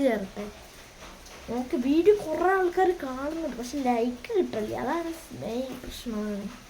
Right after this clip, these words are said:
ലൈക്ക് വരട്ടെ, ലൈക്ക് വരട്ടെ, സബ്സ്ക്രൈബ് ചെയ്യട്ടെ. സബ്സ്ക്രൈബൊക്കെ വളരെ എണ്ണൂ-, എഴുന്നൂറ്റി മുപ്പത്തൊന്നായി. കുറച്ചാണ് കൂടെ നമ്മളെ ഒരു വൺ കെക്ക് ആവത്താനുള്ളൊരു ഇതാക്കി തന്നു.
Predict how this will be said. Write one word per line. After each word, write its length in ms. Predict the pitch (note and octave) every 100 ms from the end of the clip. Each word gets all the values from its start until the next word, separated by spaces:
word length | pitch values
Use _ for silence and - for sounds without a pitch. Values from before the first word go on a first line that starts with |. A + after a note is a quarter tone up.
| - - - - - -
ലൈക്ക് 320 | D4+ D#4+ - -
വരട്ടെ, 260 | D4+ - G#3+ A3+
ലൈക്ക് 400 | B3+ D4 - - G#4+
വരട്ടെ, 380 | F4 - D4 C#4+ C#4+ - - - - - - - - -
സബ്സ്ക്രൈബ് 580 | B3 B3 - D4 D4+ D#4
ചെയ്യട്ടെ. 300 | A3+ - A#3 G3
സബ്സ്ക്രൈബൊക്കെ 760 | A3+ - - B3 B3 C4+ C#4+ D4 A#3+
വളരെ 640 | G#3+ A3 A#3 B3 C4+ C4+ - - - - - - B3 - A3
എണ്ണൂ-, 380 | G#3 A#3 B3 A#3+ A#3
എഴുന്നൂറ്റി 420 | C4 C#4 D#4 F4 D4
മുപ്പത്തൊന്നായി. 560 | A3 A#3+ A#3+ B3 A#3 G#3
കുറച്ചാണ് 640 | A#3 B3 B3 - - A#3+ B3
കൂടെ 180 | B3+ B3+ A#3
നമ്മളെ 340 | A#3 G#3+ A3 B3+ F4+ - - - - - - B3
ഒരു 140 | A#3+ A#3
വൺ 160 | A3+ A3+ A#3+ A#3+ -
കെക്ക് 400 | D4+ D#4 - D#4+ A3
ആവത്താനുള്ളൊരു 1400 | G#3+ G#3+ G#3+ A3 - - - A#3+ B3 A#3+ A3 G#3+ G#3+ G#3 G#3+ - - - - - - -
ഇതാക്കി 360 | G#3+ G#3+ G#3 -
തന്നു. 260 | G#3+ G#3